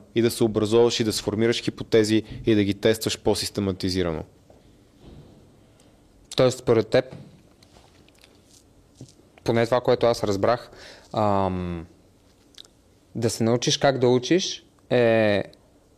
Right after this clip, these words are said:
Speaker 2: да събереш различните начини. Това,
Speaker 1: Да.
Speaker 2: което, примерно, казах аз, това, което каза Стан.
Speaker 1: Да.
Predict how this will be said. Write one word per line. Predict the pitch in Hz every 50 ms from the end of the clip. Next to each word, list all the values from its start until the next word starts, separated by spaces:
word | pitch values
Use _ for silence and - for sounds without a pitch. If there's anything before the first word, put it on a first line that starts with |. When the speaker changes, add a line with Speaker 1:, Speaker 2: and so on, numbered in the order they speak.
| _ _ _ _ _ _ 127
Speaker 2:
да | 120 110 107 104 131 117 113 113 110 107 107 107 104 104 101 98 - - - _ _ _ _ _ _ _ _ _ _ _ _ -
събереш | - - - 120 101 101 107 107 113 127 139 139 - -
различните | - 123 113 110 104 110 123 127 123 - - 131 117 - - 107
начини. | 101 98 98 95 - - 92 90 - - - _ _
Това, | - 131 123
Speaker 1:
Да. | 95
Speaker 2:
което, | 139 135 - - 113
примерно, | - 135 123 117 117 107 98
казах | - - 113 101 107 - -
аз, | 123 123 120 113 -
това, | - 110
което | - - 107 - -
каза | - - 113 107 107 104
Стан. | - - 123 123 123 120 123 120 120
Speaker 1:
Да. | 113 104 90 90